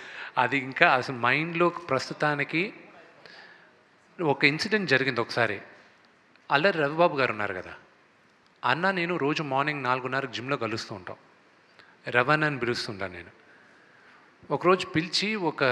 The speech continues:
ఎనిమిది నెలల ముందు, "అన్న నేను ఈ సినిమా టైమ్ పడుతుంది, నాకు ఎలాగో రిలీజ్ అవ్వడానికి టైమ్ పడుతుంది, లాస్ట్ అక్టోబర్,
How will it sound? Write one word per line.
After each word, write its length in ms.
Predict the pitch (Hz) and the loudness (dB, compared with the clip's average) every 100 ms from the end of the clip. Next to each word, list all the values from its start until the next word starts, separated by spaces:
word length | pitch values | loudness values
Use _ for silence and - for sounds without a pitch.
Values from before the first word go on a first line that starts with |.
| 117 113 117 | 2 0 -2
ఎనిమిది 340 | 143 139 160 151 | -2 0 0 0
నెలల 300 | 143 156 156 | 2 0 -2
ముందు, 300 | 127 110 92 - - _ _ _ _ _ _ | -6 -8 -12 -18 -20 _ _ _ _ _ _
"అన్న 180 | 139 170 | -2 -2
నేను 420 | 185 156 139 127 | -2 -4 -6 -8
ఈ 100 | 113 | -12
సినిమా 320 | 113 - 147 180 | -10 -10 -6 -6
టైమ్ 340 | 151 135 170 | -4 -4 -4
పడుతుంది, 360 | 156 - 131 123 | -6 -6 -10 -10
నాకు 240 | 113 117 | -10 -6
ఎలాగో 260 | 113 135 139 | -4 -2 -2
రిలీజ్ 300 | 120 135 135 | -2 -2 0
అవ్వడానికి 320 | 127 131 117 | -2 -4 -4
టైమ్ 200 | 113 123 | -6 -4
పడుతుంది, 520 | 120 - 107 131 190 - - - - - | -6 -8 -10 -10 -10 -16 -20 -20 -20 -6
లాస్ట్ 360 | 113 131 143 127 | 2 4 2 -4
అక్టోబర్, 380 | - 175 139 | -2 -2 -2